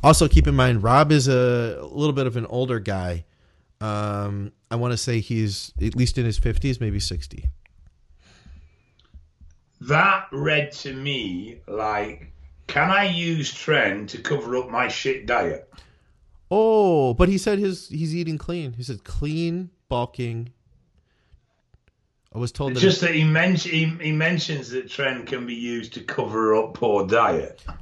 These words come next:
Speaker 1: Did he? No, I think he
Speaker 2: Yeah.
Speaker 1: said, uh, was told that if
Speaker 2: Mm-hmm.
Speaker 1: diet is on point, it can be good for mass or for cutting.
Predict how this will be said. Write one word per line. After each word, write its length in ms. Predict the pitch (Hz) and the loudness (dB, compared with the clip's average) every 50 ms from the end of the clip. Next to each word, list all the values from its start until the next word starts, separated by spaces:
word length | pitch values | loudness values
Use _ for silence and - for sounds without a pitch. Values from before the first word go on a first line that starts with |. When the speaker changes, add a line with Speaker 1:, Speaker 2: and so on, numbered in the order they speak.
| - - - - - - - - - - - | -18 -20 -20 -16 -14 -12 -10 -10 -12 -10 -4
Speaker 1:
Did 160 | - 156 196 | -2 0 0
he? 220 | 240 269 269 247 - _ _ _ _ _ _ - - - - - - - - _ _ | 0 -2 -6 -8 -12 _ _ _ _ _ _ -20 -16 -16 -16 -16 -18 -20 -20 _ _
No, 160 | 151 202 226 | -2 0 0
I 80 | 202 - | 0 0
think 200 | - - 190 - | 0 -2 -4 -2
he 60 | 196 | 2
Speaker 2:
Yeah. 320 | 240 254 240 196 175 170 156 | 2 4 4 4 2 2 0
Speaker 1:
said, 60 | 175 | 0
uh, 400 | 175 170 165 165 160 160 156 151 - - _ _ _ | 0 2 0 0 0 -2 -4 -4 -6 -10 _ _ _
was 160 | - 143 143 - | -4 -4 -4 -4
told 280 | - - 160 151 139 | -4 -4 -2 -2 -2
that 120 | 139 131 135 | -2 -2 -2
if 160 | 131 - - - | -2 -4 -6 -6
Speaker 2:
Mm-hmm. 100 | 185 190 | -2 0
Speaker 1:
diet 300 | 127 131 143 160 156 156 | 0 0 2 0 0 0
is 160 | 165 160 151 | -2 -2 -4
on 180 | 160 160 170 170 | -4 -4 -6 -4
point, 640 | - - - 131 113 95 98 120 - - - - - - _ _ _ _ _ _ _ _ _ _ _ _ _ _ _ _ _ _ - | -4 -4 -4 -2 -2 -4 -4 -6 -8 -10 -14 -18 -18 -18 _ _ _ _ _ _ _ _ _ _ _ _ _ _ _ _ _ _ -10
it 120 | 120 - | -8 -6
can 120 | 135 127 120 | -6 -6 -6
be 80 | 123 113 | -6 -4
good 220 | - 131 123 127 | -4 -4 -4 -4
for 140 | - 143 120 | -2 -4 -4
mass 580 | 110 113 120 123 127 127 131 - - - - - _ _ _ _ _ _ | -2 -2 -2 -2 -2 -2 -4 -6 -8 -10 -14 -14 _ _ _ _ _ _
or 180 | - 139 165 175 | -4 -2 -2 0
for 180 | 170 - - 95 | 2 2 0 0
cutting. 500 | - - 107 87 85 90 90 95 110 120 | -2 -6 -6 -6 -6 -6 -6 -6 -8 -10